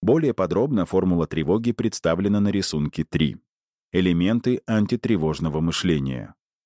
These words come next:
Тревога отступает при более реалистичной оценке степени вероятности и серьезности угрозы или за счет повышения уверенности в способностях совладания с угрозой и нахождения признаков безопасности.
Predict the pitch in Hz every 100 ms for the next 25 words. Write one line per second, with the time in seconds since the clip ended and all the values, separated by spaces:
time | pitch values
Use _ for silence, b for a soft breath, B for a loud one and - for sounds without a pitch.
0 | _ - 98 110 165 123 - 120 - 135
1 | 120 - 104 87 120 117 101 98 95 90
2 | - 123 107 98 - 98 92 95 - 95
3 | - 87 80 78 80 107 123 117 - 117
4 | 95 - 90 87 85 85 - 78 71 82
5 | 110 120 131 - _ - 202 107 202 -
6 | 127 - 90 90 95 87 82 71 95 117
7 | 113 - 110 - 87 82 92 98 90 87
8 | - 85 78 78 82 85 80 - 73 85
9 | 117 113 123 - _ _ 156 135 - 85
10 | 78 92 104 117 - 82 71 78 82 69
11 | 80 82 - 87 - 71 - - 52